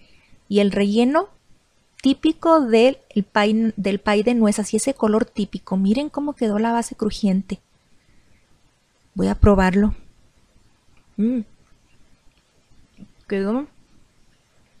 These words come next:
está delicioso, de verdad. Mm. Bien rico quedó. Bien doradito,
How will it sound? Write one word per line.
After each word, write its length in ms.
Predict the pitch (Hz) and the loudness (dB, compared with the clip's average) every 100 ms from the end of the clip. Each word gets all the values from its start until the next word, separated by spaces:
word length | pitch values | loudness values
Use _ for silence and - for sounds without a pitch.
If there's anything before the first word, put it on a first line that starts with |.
| - | -16
está 440 | - 208 - 226 | -10 -8 -2 0
delicioso, 840 | 247 311 277 208 - 196 208 - 180 _ _ _ _ _ _ | 0 -2 -4 -6 -6 -6 -6 -8 -10 _ _ _ _ _ _
de 260 | 214 202 202 | -4 -2 -2
verdad. 400 | 190 185 233 269 _ _ _ _ - _ - _ _ _ _ _ _ _ _ _ - | -2 -4 -4 -6 _ _ _ _ -20 _ -20 _ _ _ _ _ _ _ _ _ -10
Mm. 200 | 220 180 - - _ - _ _ _ _ _ _ | -8 -8 -12 -20 _ -20 _ _ _ _ _ _
Bien 460 | 214 190 226 320 320 | -14 -10 -6 -6 -4
rico 320 | 254 262 262 | -6 -4 -6
quedó. 320 | 220 202 202 - _ _ _ _ _ _ _ _ _ - | -4 -4 -4 -8 _ _ _ _ _ _ _ _ _ -10
Bien 360 | 202 247 285 | -4 -2 0
doradito, 680 | 311 302 233 226 247 - 339 | -2 -2 -2 -2 -4 -6 -6